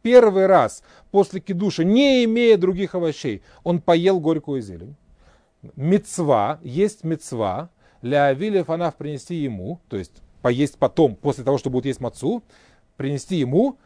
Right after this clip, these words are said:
хазерет, горькую зелень, харосет, харосет это харосет, тот самый салат харосет, вишней тавшилим и два вида пищи, которые мы видим виж-, ниже, зачем их приносят, что мы видим, что человек, который,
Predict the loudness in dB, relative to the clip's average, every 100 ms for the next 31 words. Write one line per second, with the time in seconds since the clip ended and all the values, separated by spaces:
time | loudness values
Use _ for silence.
0 | _ -8 -2 0 2 2 2 0 -2 0
1 | -2 0 0 -2 -8 _ -2 2 2 0
2 | -8 -10 -20 -10 -4 -4 -6 -10 0 6
3 | 6 6 -6 -8 -8 -6 -4 -6 -4 0
4 | 0 2 0 -2 _ _ -8 -6 -4 -2
5 | -2 -2 -4 0 0 2 0 -2 -4 _
6 | -8 -6 -4 -6 -2 -2 -2 -4 -4 -4
7 | -4 -4 -2 -2 -4 -6 -4 -4 -4 -4
8 | -2 0 2 0 -2 -20 _ -6 -2 -2
9 | -2 0 4 4 2